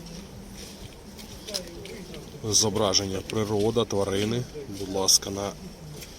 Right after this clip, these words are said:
чашці дикий кабан. Олені.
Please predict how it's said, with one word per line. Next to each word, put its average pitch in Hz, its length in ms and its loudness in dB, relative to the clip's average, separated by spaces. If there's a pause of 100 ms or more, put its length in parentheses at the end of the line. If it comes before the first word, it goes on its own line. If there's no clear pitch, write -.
(420)
чашці 98 600 6 (520)
дикий 104 360 -2
кабан. 92 580 0 (3750)
Олені. 110 540 6